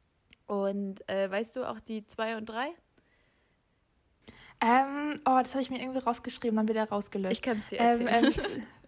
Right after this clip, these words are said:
Speaker 2: <laughs> ja, irgendwas war mir noch mit, äh, Verschwörungsleugner oder so.
Speaker 1: Ja, genau,
Speaker 2: Ich
Speaker 1: aber
Speaker 2: weiß
Speaker 1: das war weiter unten. Also Platz zwei hat Lockdown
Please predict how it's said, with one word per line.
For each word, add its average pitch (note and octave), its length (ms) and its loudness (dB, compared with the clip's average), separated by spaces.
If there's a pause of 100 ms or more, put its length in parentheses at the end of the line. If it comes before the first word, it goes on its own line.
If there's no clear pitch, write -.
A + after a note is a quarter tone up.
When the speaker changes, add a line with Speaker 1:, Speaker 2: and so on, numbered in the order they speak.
Speaker 2:
<laughs> - 500 -14
ja, C4+ 200 6
irgendwas C#4+ 320 2
war C4 120 6
mir B3+ 100 -6
noch B3 180 0
mit, A#3 340 0 (180)
äh, G#3+ 520 2 (280)
Verschwörungsleugner C#4+ 1700 2
oder D4 180 0
so. D#4 340 -4
Speaker 1:
Ja, B3+ 460 0
genau, A#3 180 -2
Speaker 2:
Ich A3 60 -2
Speaker 1:
aber B3 100 -2
Speaker 2:
weiß A#3+ 60 -2
Speaker 1:
das C#4 140 -8
war C#4+ 100 -2
weiter B3+ 280 -4
unten. A#3+ 260 -4
Also G3+ 240 -6 (540)
Platz - 340 -4
zwei A3 380 -2
hat G#3+ 320 -6
Lockdown C4+ 600 -4